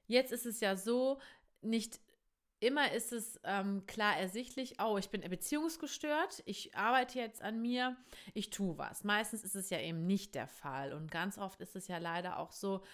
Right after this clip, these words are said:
wenn, äh, du ein Partner oder eine Partnerin bist von jemandem, der beziehungsgestört ist, hat man oft auch Scheuklappen auf oder macht die Vogel-Strauß-Taktik Sand in den Kopf und möchte gar nicht so genau hinschauen.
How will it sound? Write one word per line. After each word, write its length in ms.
wenn, 600
äh, 300
du 220
ein 540
Partner 460
oder 100
eine 160
Partnerin 580
bist 260
von 180
jemandem, 400
der 160
beziehungsgestört 920
ist, 320
hat 220
man 200
oft 320
auch 160
Scheuklappen 760
auf 460
oder 320
macht 320
die 60
Vogel-Strauß-Taktik 1300
Sand 300
in 120
den 80
Kopf 260
und 120
möchte 280
gar 220
nicht 120
so 140
genau 280
hinschauen. 680